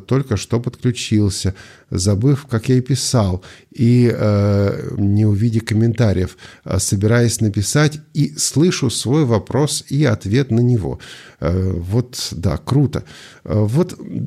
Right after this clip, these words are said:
стараемся, Вячеслав. И знаете что?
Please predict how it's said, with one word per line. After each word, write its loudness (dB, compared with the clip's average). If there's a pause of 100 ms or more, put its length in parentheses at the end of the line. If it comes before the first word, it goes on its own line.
(300)
стараемся, 2
Вячеслав. 0 (480)
И 0
знаете 4
что? 0